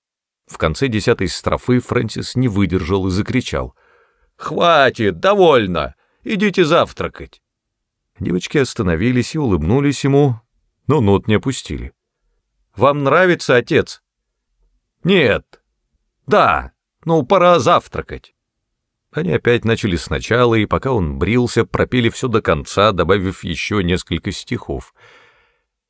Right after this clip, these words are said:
При словах «на твоей свежей щеке» он порезался.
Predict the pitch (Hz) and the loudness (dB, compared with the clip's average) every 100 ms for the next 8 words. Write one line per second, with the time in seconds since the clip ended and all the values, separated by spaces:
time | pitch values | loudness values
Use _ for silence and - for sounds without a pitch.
0 | _ _ - 87 - 80 110 113 101 92 | _ _ -4 -4 -2 0 0 0 -2 -2
1 | 80 117 107 - - 92 117 95 - - | 0 0 -2 -4 -4 0 0 -2 -6 -8
2 | 69 - 113 113 - _ _ _ - 92 | -8 0 2 2 -2 _ _ _ -2 -2
3 | 78 117 92 73 62 - - | 2 0 2 -2 -6 -12 -18